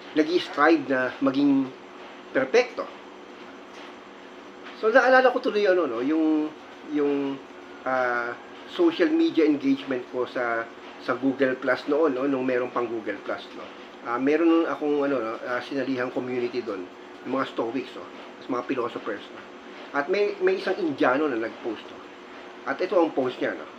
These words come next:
Ah, sabi sa post, "They say,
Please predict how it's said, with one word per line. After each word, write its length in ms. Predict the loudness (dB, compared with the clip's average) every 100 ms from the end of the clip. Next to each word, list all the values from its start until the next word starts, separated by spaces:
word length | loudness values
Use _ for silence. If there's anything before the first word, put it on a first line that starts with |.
| -18 -18 -18 -16 -16 -18 -18 -18 -14
Ah, 120 | -12 -6
sabi 240 | -2 0
sa 160 | 0 -2
post, 240 | -2 -4 -6 -14 -18 -18 -16 -16 -18 0
"They 180 | 6 6
say, 400 | 4 2 4